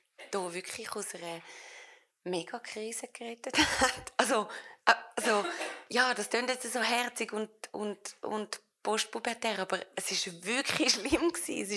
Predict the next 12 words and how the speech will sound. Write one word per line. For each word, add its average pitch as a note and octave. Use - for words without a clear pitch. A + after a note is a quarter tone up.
ist F#3
wirklich C4
nicht A3+
lustig A3+
gewesen. G3+
Und G#3
dass G3+
der G#3
Beruf A3+
mir G#3
das, A3
äh, C3